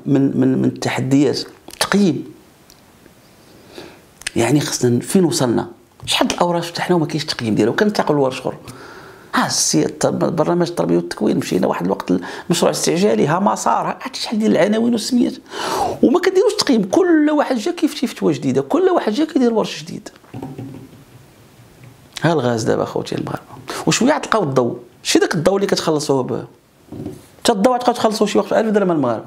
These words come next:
غيبقى يجيكم الضوء ألف درهم، ألفين درهم. راه عطا واحد الاشاره واحد السيد واحد، يعني غادي في واحد الاتجاه ديال حضي راسك. يعني الدرويش والله لا لقى فين يعيش وسط هاد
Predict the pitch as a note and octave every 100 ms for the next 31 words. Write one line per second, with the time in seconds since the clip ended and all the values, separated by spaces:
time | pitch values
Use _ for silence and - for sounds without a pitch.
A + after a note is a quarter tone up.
0 | - A#2 D#3 E3 E3+ D#3 D3 D3 E3 D#3
1 | C3+ C3 C#3 B2 B2+ - - - - -
2 | F3 - F#4+ - G3 F3 F3 D#3+ B2 B2
3 | - - - - A2 A2 F2 G#2+ - -
4 | - - - _ _ - - - - -
5 | - - - F#4+ E4 D#4+ C4+ A#3 A3+ G#3+
6 | G#3 D3+ D3 - F#3+ G3 E4 D#3 C#3+ D#3
7 | - B2 A#2+ A#2+ A2+ - - - _ _
8 | - - - _ - _ - - _ -
9 | A3 D3+ C3 C#3+ C3+ B2+ C3 C3+ B2+ A#2
10 | A#2 A2 A#2 C#3+ G3 - C#3+ C#3 C3 B2+
11 | A#2 D3+ C#3 B2 B2 B2